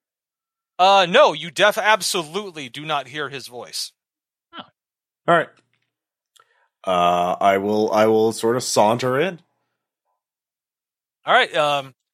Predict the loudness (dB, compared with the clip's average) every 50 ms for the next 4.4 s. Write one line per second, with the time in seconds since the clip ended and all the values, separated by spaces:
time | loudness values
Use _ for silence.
0 | _ _ 0 0 2 0 -2 -2 2 2 2 2 2 4 2 2 2 2 -2 -2
1 | -2 0 0 0 0 -2 -2 -6 -6 -6 -6 -8 -8 _ -4 -4 -2 -4 -4 -4
2 | -4 -4 -2 -2 -2 -2 -2 -2 -2 0 0 0 -2 -4 -6 -8 -10 -6 -6 -6
3 | -6 -6 _ _ _ _ _ _ _ _ _ _ _ _ _ _ _ _ _ _
4 | _ 0 2 2 2 0 -2 -6